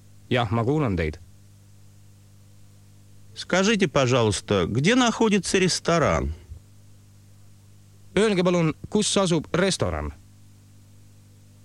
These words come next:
Speaker 2: В гостинице есть несколько кафе.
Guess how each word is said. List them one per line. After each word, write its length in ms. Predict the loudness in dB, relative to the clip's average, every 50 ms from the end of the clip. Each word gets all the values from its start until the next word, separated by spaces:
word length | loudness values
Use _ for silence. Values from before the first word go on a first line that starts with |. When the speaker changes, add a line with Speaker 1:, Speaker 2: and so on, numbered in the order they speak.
| -20 -20 -20 -20 -14 -8
Speaker 2:
В 100 | -4 -2
гостинице 680 | 0 2 0 0 0 0 2 4 4 2 2 2 0 0
есть 420 | 2 2 2 0 0 -2 -4 -2
несколько 600 | 0 2 2 2 2 0 0 -2 0 0 0 -2
кафе. 560 | 0 0 0 0 -2 -2 -2 -2 -2 -2 -2